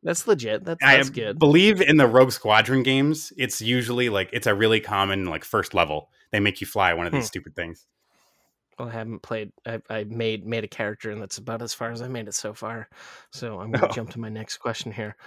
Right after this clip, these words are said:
Speaker 2: Let's
Speaker 1: Uh,
Speaker 2: get it.
Speaker 1: in the first Death Star, what detention block was Princess Leia being held in? A A twenty-three, A A thirty-two, A A forty-four, or A A fifty-five?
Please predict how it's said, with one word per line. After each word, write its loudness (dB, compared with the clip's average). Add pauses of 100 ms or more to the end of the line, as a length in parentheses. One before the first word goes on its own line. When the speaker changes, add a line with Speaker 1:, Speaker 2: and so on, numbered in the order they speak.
(300)
Speaker 2:
Let's -18
Speaker 1:
Uh, -2
Speaker 2:
get 6
it. -6 (1040)
Speaker 1:
in 2
the 2
first 0
Death -2
Star, -6 (840)
what 0
detention 0
block -4
was -6
Princess -4
Leia 2
being -6
held -4
in? -10 (1080)
A 4 (140)
A 2
twenty-three, -4 (200)
A 4
A -2
thirty-two, -2 (200)
A -2
A 0
forty-four, -4 (280)
or -4
A -2 (100)
A -6
fifty-five? -8